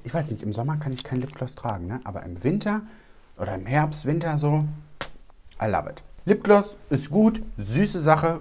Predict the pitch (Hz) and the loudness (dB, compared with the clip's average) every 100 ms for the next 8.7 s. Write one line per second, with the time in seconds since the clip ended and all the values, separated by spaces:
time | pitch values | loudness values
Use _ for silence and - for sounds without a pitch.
0 | - - 117 113 107 101 90 85 73 78 | -4 -2 0 0 -2 -2 -2 -2 -2 -4
1 | 80 - 92 98 101 98 117 127 113 104 | -8 -4 -2 0 -2 0 0 0 -2 -2
2 | - - 107 85 80 76 80 131 - - | -4 -4 -4 -4 -4 -2 0 2 0 -2
3 | - - - - - 120 139 135 127 82 | -8 -18 -18 -12 -6 2 4 4 0 -2
4 | - - - - 123 120 117 110 101 - | -4 -10 -18 -6 -2 0 0 -2 -8 -10
5 | - 113 104 104 - 160 156 - - 143 | -4 -2 -2 -6 -2 -2 -2 -8 2 2
6 | 143 113 95 104 101 123 160 - - - | 2 0 0 2 6 6 4 -2 -18 -16
7 | 104 101 156 151 123 120 113 107 98 98 | -8 -4 -4 -2 -2 0 0 0 0 -4
8 | 101 117 - 87 92 147 | -2 -2 -2 -2 0 0